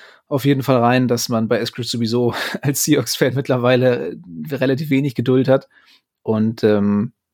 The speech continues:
dadurch sind bei Twitter dann natürlich auch deutlich mehr Leute dabei, zu sagen, „Ja gut, dann, dann feuer ihn halt.“ Ähm, hab ich ja auch gepostet, von daher nehme ich mich da auch gar nicht raus. Aber mal schauen, wie lange, ähm,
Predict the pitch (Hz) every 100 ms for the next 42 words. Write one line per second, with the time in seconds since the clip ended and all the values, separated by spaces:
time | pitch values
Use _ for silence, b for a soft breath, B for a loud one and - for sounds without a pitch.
0 | _ - 104 104 113 - - 107 - 110
1 | 107 107 101 113 113 110 113 110 123 110
2 | 110 110 104 101 101 110 107 107 113 107
3 | 120 - 107 113 - B B B B _
4 | 123 - 143 151 117 113 110 139 - -
5 | 117 113 113 113 - 101 110 117 113 113
6 | 110 - 107 98 95 117 - _ 113 107
7 | 117 117 - 110 113 110 117 107 117 -
8 | 98 95 98 - B B B B B B
9 | B _ 170 170 127 113 113 113 110 107
10 | 107 - - 110 104 110